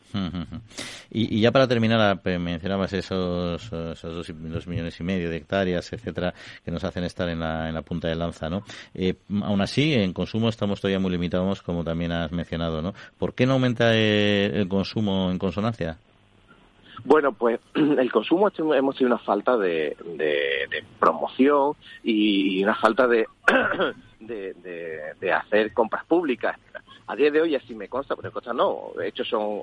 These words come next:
Speaker 2: hechos son reales. Eh, al final del año pasado tuvimos, eh, un plan de promoción de alimentos ecológicos que ha sido consensuado y creo que ha tenido muy buen resultado. Ahora esperamos en este inicio de año que tenga la segunda oleada,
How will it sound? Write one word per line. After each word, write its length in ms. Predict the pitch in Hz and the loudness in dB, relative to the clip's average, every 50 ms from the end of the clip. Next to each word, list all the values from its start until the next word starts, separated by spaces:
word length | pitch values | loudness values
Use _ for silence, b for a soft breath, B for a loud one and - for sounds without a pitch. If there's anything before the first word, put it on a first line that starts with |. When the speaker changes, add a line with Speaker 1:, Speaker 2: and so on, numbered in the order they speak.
| - 104 | -4 -4
Speaker 2:
hechos 240 | 104 - 113 107 - | -2 0 -2 -2 0
son 180 | - 107 95 | -2 -2 0
reales. 380 | - 87 98 135 185 160 98 - - | 4 4 4 6 4 2 0 -4 -8
Eh, 120 | - 90 78 | -12 -8 -8
al 100 | 71 - | -8 -10
final 300 | - - 85 85 90 95 | -10 -12 -8 -6 -6 -4
del 280 | 95 95 101 101 95 95 | -4 -4 -2 0 0 0
año 180 | 98 98 98 | -2 -2 -2
pasado 460 | - - - - 117 120 131 160 190 B B B B B _ - | -4 -6 2 4 4 4 4 2 -2 B B B B B _ -6
tuvimos, 580 | 104 101 98 95 92 95 101 104 110 117 - B B B B - | -6 -2 0 0 0 2 4 4 4 2 0 B B B B -2
eh, 760 | - 101 95 95 95 95 90 90 90 87 87 87 87 87 90 | 0 2 2 4 4 4 2 2 2 2 2 2 2 2 2
un 180 | 92 101 107 - | 2 0 -2 2
plan 340 | - 104 101 101 98 98 | 4 6 6 6 4 2
de 160 | 90 98 95 95 | 0 -2 -2 0
promoción 500 | - 98 95 85 76 - - 113 135 165 | 0 -2 -2 -2 -6 -2 2 2 4 4
de 60 | 170 | 4
alimentos 360 | 131 107 95 92 90 92 82 | 2 2 -2 -4 -4 -6 -8
ecológicos 640 | 80 - - 98 120 139 170 147 - 147 160 185 180 | -8 -4 0 0 0 0 0 -2 0 0 0 0 -2
que 100 | - 92 | -6 -10
ha 20 | |
sido 160 | - - 95 | -10 -10 -12
consensuado 440 | - 98 95 - - 95 101 143 165 | -12 -12 -12 -12 -4 0 2 2 2
y 60 | 143 | 2
creo 160 | - - 98 95 | 0 -4 -8 -4
que 120 | - 104 | -4 -4
ha 40 | 98 | -6
tenido 220 | - 98 110 113 | -4 -6 -6 -6
muy 140 | 107 98 95 | -6 -6 -6
buen 120 | 95 101 | -6 -6
resultado. 540 | - - - 104 98 - 139 156 160 175 180 B B B B B | -6 -6 -8 -10 2 4 4 6 6 2 0 B B B B B
Ahora 180 | - 131 131 123 | 4 4 4 2
esperamos 540 | - - 120 113 113 117 120 117 104 - | -2 -6 -4 -2 -2 -2 -2 -4 -6 -8
en 100 | 123 110 | -8 -10
este 200 | 104 - _ - | -10 -10 _ -14
inicio 280 | 101 104 101 - - 98 | -14 -12 -14 -8 -6 0
de 80 | 87 101 | 2 2
año 160 | 123 151 156 | 4 4 2
que 120 | - 107 | 0 0
tenga 200 | - 110 120 123 | -2 2 4 4
la 120 | 113 95 - | 4 4 2
segunda 360 | - 95 85 90 98 101 101 | 0 -8 -6 -6 -4 -2 0
oleada, 320 | 92 101 113 131 156 180 | 2 4 4 4 4 2